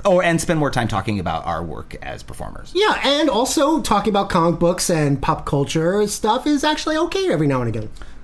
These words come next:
Speaker 1: So basically, we got a handful of notes that just described what the Epic Podcast already is.
Speaker 2: Yeah.
Speaker 1: There's just no hope.
Speaker 2: So just keep doing what we're doing.
Speaker 1: And I'm
Speaker 2: And all thirteen listeners are gonna be happy.
Speaker 1: Oh,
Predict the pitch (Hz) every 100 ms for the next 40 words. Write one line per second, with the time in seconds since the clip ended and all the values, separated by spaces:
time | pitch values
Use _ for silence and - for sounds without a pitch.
0 | - - - 175 180 170 185 135 131 135
1 | 135 120 123 131 131 113 110 113 101 -
2 | 107 90 95 - 92 - 107 90 82 82
3 | - - - - 98 98 90 78 - 82
4 | 78 80 73 - - - - - - -
5 | - - 80 76 65 - - - - -
6 | 127 - - - - - - - - -
7 | - - - 104 98 - 110 90 95 -
8 | - - 190 170 175 247 185 220 214 190
9 | 180 196 165 147 147 - - - 95 95
10 | 98 147 185 214 220 220 220 220 220 220
11 | 269 226 220 208 208 190 165 160 165 190
12 | 202 170 156 143 151 135 - 95 87 73
13 | -